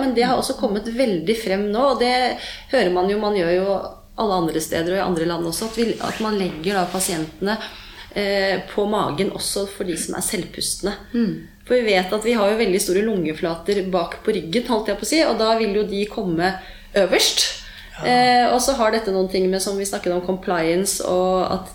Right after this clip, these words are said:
Speaker 1: ting kommer på strekk, og at man klarer å da få noe oksygen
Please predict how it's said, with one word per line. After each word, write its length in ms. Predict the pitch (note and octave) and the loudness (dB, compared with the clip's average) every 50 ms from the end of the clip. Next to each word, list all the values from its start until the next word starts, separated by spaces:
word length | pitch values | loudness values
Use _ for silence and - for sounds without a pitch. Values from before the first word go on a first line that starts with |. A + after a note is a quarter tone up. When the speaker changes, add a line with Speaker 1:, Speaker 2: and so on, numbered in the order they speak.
| - - | -10 -6
Speaker 1:
ting 220 | - F#3 F3+ F3+ F3+ | -2 0 0 0 0
kommer 240 | - F#3 F3 F3 E3+ | -2 -2 -2 -2 -4
på 120 | - F#3 - | -4 -8 -8
strekk, 380 | - - C#4+ D#4+ - - - | -2 -2 -2 -2 -2 -6 -6
og 80 | G#3 A3 G#3+ - | -8 -8 -6 -6
at 80 | G#3 G3 | -6 -6
man 160 | G3+ G3+ - | -6 -6 -6
klarer 400 | - G3+ F#3+ E3 E3 E3+ F3 F3 | -4 -4 -2 -2 -2 -2 -2 -2
å 40 | F3 | 0
da 140 | E3+ E3+ E3+ - - | -2 -4 -6 -6 -6
få 220 | - D#3+ E3+ E3+ E3+ - - - - - - - - - - - - - - | -2 -2 -2 -2 -4 -8 -12 -14 -14 -14 -14 -16 -16 -18 -20 -20 -20 -8 -2
noe 220 | B3+ C4+ C4+ - | 0 2 2 2
oksygen 560 | C4+ - - C4 G3+ F3 D#3+ D#3 F3 F3+ F#3 | 2 2 2 2 2 2 2 4 4 4 4